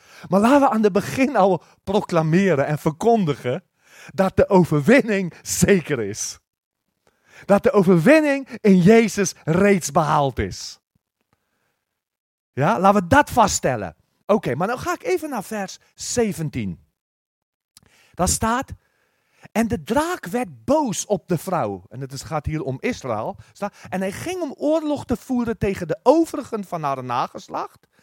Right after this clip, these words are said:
die de geboden van God in acht nemen en het getuigenis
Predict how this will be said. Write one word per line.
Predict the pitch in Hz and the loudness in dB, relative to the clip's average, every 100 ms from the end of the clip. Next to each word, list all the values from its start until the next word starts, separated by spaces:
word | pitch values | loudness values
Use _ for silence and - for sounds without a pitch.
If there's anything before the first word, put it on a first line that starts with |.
| _ - - | _ -20 -8
die | 185 | -4
de | 175 | -2
geboden | 160 147 113 254 339 339 | -2 -2 2 4 4 -2
van | 262 226 | -4 -6
God | - 240 | -2 -2
in | 214 190 | -4 -4
acht | 190 165 - | -6 -6 -8
nemen | 139 127 151 233 _ _ - | -8 -8 -8 -12 _ _ -12
en | 170 160 | -8 -6
het | 143 | -4
getuigenis | - 123 _ 240 254 254 226 220 - | -6 -8 _ 0 2 -4 -8 -10 -10